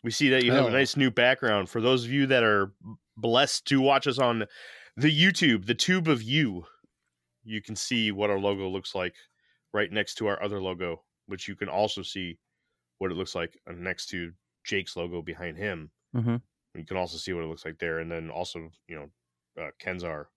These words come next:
Speaker 1: which we'll get to s-, soon. Don't wanna, you know, spoiler alert, Kenzar's here. Not that you can see her or not.
Speaker 3: And your logo.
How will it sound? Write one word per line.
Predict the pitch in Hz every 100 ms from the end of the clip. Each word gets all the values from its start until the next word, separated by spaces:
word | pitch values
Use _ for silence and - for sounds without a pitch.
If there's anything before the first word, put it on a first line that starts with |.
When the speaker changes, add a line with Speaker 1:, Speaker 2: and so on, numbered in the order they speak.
| _ _ _ _ -
Speaker 1:
which | 107
we'll | 104
get | 104 110
to | 113 98
s-, | - -
soon. | - 117 87 78 82 _
Don't | - 92
wanna, | 92 82 78 _ _
you | 85
know, | 82 -
spoiler | - 101 101
alert, | 85 76 -
Kenzar's | 98 90 80
here. | 82 73 _ - - _ _ _
Not | 90 82
that |
you | 80
can | 80
see | - 110
her | 82
or |
not. | 80 82
Speaker 3:
And | 120
your | 165
logo. | 180 117 104 98